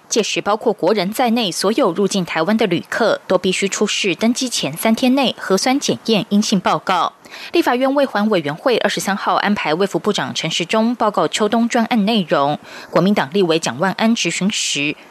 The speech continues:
质疑指挥中心限制国人返台，恐抵触宪法。虽然宪法有但书，但必须符合比例原则、必要性，且必须以法律明定。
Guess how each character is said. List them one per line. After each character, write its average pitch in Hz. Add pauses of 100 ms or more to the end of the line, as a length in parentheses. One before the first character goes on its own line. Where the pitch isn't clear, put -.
质 185
疑 202
指 143
挥 -
中 220
心 233
限 240
制 240
国 185
人 185
返 139
台， 143
恐 196
抵 -
触 -
宪 240
法。 156 (300)
虽 330
然 220
宪 254
法 170
有 143
但 214
书， 208 (100)
但 220
必 220
须 240
符 180
合 170
比 170
例 190
原 160
则、 151 (100)
必 247
要 226
性， 208
且 -
必 -
须 220
以 175
法 -
律 233
明 147
定。 180